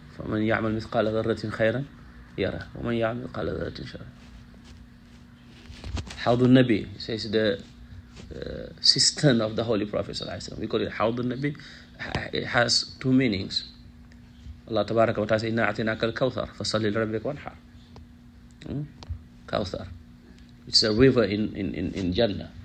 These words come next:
But the cistern is a, is a, the, the, the Hawd is a cistern that is outside Jannah, that is on Yawm al-Qiyamah, on the, on the place of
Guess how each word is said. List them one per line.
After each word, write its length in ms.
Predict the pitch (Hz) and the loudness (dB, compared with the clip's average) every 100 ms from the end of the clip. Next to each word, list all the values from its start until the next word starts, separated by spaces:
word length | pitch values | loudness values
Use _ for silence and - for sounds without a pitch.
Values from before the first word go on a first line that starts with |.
| - - - - - - - - | -18 -20 -20 -20 -20 -20 -20 -8
But 160 | - | -4
the 80 | - | -4
cistern 720 | - - 156 - 147 180 - - - - - - | 2 4 4 8 6 6 0 -12 -20 -12 -10 2
is 240 | 113 107 | 2 4
a, 200 | 104 107 | 4 4
is 140 | 117 110 | 2 0
a, 180 | 85 | 0
the, 120 | 101 104 - 117 | 0 0 0 -2
the, 180 | 82 98 98 | 0 0 2
the 80 | |
Hawd 380 | 123 151 147 127 - - - - - - | 6 8 8 4 -6 -16 -20 -18 -14 -8
is 100 | - | -4
a 60 | |
cistern 600 | 107 - 143 - 139 143 156 - - - - | -2 2 0 2 2 2 -2 -14 -20 -20 -4
that 180 | 110 104 | -2 2
is 220 | 117 107 | 2 4
outside 520 | 120 127 - 95 95 | 4 4 4 2 2
Jannah, 280 | 87 82 87 | 0 -2 2
that 220 | 110 101 95 | 2 2 0
is 300 | 110 110 - - | 2 0 -6 -8
on 120 | 110 | 0
Yawm 240 | 110 123 | 2 4
al-Qiyamah, 600 | 110 - - - 90 - - - | 2 -2 -6 -6 -10 -12 -14 -12
on 140 | - - | -10 -6
the, 140 | - | -4
on 100 | 113 | 0
the 80 | 107 | 0
place 300 | 98 123 117 | 6 6 8
of 300 | - 104 - | 4 0 -4